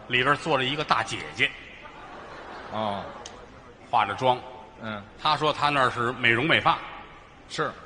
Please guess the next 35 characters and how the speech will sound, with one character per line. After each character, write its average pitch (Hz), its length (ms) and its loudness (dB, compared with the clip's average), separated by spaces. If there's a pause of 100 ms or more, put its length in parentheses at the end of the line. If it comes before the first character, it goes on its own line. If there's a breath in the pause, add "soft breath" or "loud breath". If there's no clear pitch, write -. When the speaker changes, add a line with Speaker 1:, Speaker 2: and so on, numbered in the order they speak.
Speaker 1:
你 160 120 -2
把 147 100 4
那 131 100 2
个 120 80 -4
房 139 360 6
子 143 140 -2
拆 214 320 2
了， 160 220 -2 (540)
连 127 180 2
一 165 100 4
把 98 180 0
梳 262 480 2
子 120 200 -2
都 113 120 0
找 92 180 0
不 92 120 -4
着。 95 220 0 (1300)
Speaker 2:
人 135 100 -2
家 185 80 -4
不 156 160 -2
用 214 160 -2
那 151 80 0
工 170 240 -6
具。 135 160 -10 (260)
Speaker 1:
很 139 160 -2
多 156 140 0
相 147 200 4
声 135 80 0
演 120 120 4
员 117 220 0
都 127 100 -4
到 123 140 2
那 117 100 4
儿 104 80 4
去。 - 260 -4